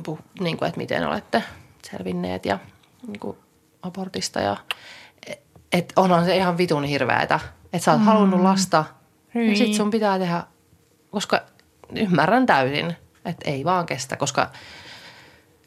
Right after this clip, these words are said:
Speaker 1: niinku en tiedä, miten niinku ite sen sitten, koska kyllähän mäkin sitä nyt niinku en mitenkään nyt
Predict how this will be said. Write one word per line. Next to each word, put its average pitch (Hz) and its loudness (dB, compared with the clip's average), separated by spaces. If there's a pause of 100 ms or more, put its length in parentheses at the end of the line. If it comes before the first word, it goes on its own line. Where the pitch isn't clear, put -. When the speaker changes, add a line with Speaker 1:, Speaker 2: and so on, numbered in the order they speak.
(880)
Speaker 1:
niinku 165 -6 (1080)
en 147 -2
tiedä, 147 -2
miten 147 0
niinku 151 -2
ite 147 0
sen 160 -2
sitten, 185 -2
koska 175 -4
kyllähän 147 -2
mäkin 139 -2
sitä 131 0
nyt 131 -2
niinku 139 -2
en 143 2
mitenkään 139 0
nyt 139 -8